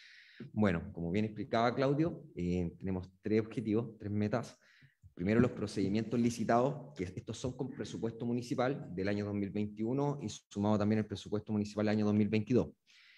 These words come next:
En total, cada operativo, eh, tienen una fecha límite de realización de cinco meses, por lo tanto van a ser, eh, semestrales. Eh, cada operativo, la idea es realizar quinientas esterilizaciones. Em,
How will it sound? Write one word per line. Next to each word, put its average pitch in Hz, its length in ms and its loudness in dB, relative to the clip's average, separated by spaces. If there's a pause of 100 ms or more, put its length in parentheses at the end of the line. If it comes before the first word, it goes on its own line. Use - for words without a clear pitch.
(300)
En 92 160 -2
total, 127 600 4
cada 117 180 4
operativo, 123 720 4
eh, 92 160 0
tienen 113 280 4
una 113 180 4
fecha 113 480 2
límite 120 400 4
de 101 520 4
realización 98 600 -2
de 104 80 -2
cinco - 500 -4
meses, 110 540 -2
por 82 80 -6
lo 90 80 0
tanto 92 180 -4
van 95 140 0
a 95 40 -4
ser, - 220 -12
eh, 90 140 -4
semestrales. 117 600 2 (840)
Eh, 98 280 4
cada 117 360 4 (120)
operativo, 101 540 2
la 110 60 4
idea 101 280 4
es 107 160 -4
realizar 98 380 -4
quinientas 104 480 0
esterilizaciones. 113 760 -2 (580)
Em, 92 680 2